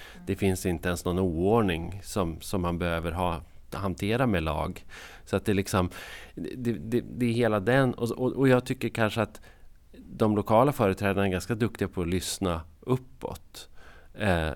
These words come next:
men de här nationella nav-, nivåerna lyssnar inte särskilt mycket neråt. Och det är sär-, det, det här är särskilt sant skulle jag säga med, när man pratar med lokala moderater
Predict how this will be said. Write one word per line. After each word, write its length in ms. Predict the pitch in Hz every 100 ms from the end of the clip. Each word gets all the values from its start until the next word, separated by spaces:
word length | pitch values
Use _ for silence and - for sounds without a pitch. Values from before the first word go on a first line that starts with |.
| -
men 500 | - 92 90 85 -
de 240 | - 85 87
här 100 | 87
nationella 540 | 85 - 110 123 110
nav-, 360 | 90 80 85 98
nivåerna 540 | 90 80 80 85 85
lyssnar 380 | 85 - - 80
inte 280 | 78 78 110
särskilt 360 | 101 - -
mycket 380 | 80 78 - 87 -
neråt. 720 | - 95 127 - - - - -
Och 380 | - - - 110
det 120 | 95
är 40 | 92
sär-, 300 | - 95 65
det, 220 | 101 113
det 160 | -
här 200 | 98 139
är 80 | 120
särskilt 480 | 90 - - 87 -
sant 260 | - 80 82
skulle 220 | - 90
jag 120 | 85
säga 320 | - 87 87
med, 200 | 87 85 - - - - - - - -
när 120 | 123
man 160 | 135 131
pratar 280 | 131 -
med 120 | 113 117
lokala 380 | 123 110 104
moderater 960 | 113 117 110 101 123 170 - - - 92